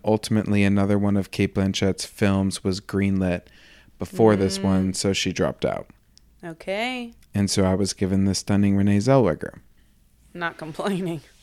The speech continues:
Speaker 1: She was actually approached with the idea of this film by her forever co-star, it feels like, and f-
Speaker 2: E-
Speaker 1: I guess friend of the pod.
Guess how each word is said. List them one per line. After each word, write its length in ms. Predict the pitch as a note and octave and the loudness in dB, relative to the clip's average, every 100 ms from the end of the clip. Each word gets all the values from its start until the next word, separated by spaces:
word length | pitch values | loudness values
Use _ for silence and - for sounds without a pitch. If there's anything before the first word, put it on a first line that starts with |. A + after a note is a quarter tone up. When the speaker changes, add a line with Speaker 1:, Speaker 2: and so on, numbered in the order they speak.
| _ - _ - _ | _ -20 _ -20 _
Speaker 1:
She 220 | - B2 | -2 0
was 140 | A#2 | 2
actually 360 | A2 A2 - C#3+ | 2 0 2 2
approached 560 | B2+ A#2+ A2+ G2+ - | 4 6 6 4 -4
with 200 | G#2+ G#2+ | 0 0
the 140 | - G#2 | 4 4
idea 460 | G2 G2+ G2+ G2 G2+ G2+ | 4 4 4 4 2 2
of 180 | G2 | 0
this 240 | G#2 G2 - | 2 0 0
film 480 | - G2 F#2+ G2 G2 - | 0 0 2 0 -2 -2
by 280 | - F#2+ G2 | 0 2 2
her 240 | F#2 G2+ | 0 -2
forever 680 | F#2 - G2 F#2+ G2 G#2 B2+ | -2 -2 0 2 0 2 0
co-star, 680 | B2 - C3 C#3+ - G#2+ G2 | 0 0 2 2 0 0 2
it 160 | F#2 E2+ | 0 -2
feels 380 | - F#2 F2+ - | -2 0 0 -2
like, 420 | F2+ G2+ - - - - - _ _ _ _ | -2 -2 -4 -16 -20 -20 -20 _ _ _ _
and 380 | G#2 G#2 G#2+ G#2+ | 0 2 2 0
f- 80 | - | -4
Speaker 2:
E- 340 | F#3+ F3+ F3+ F#3 | -4 -2 -2 -2
Speaker 1:
I 100 | G#2 | 0
guess 300 | A2 A2 - | 2 2 0
friend 400 | - G#2 G#2+ A#2 | 0 2 2 0
of 120 | A#2 | -2
the 80 | A2 | -4
pod. 640 | A2+ A2+ G#2+ G2 G2+ B2+ | 2 2 2 2 -2 -6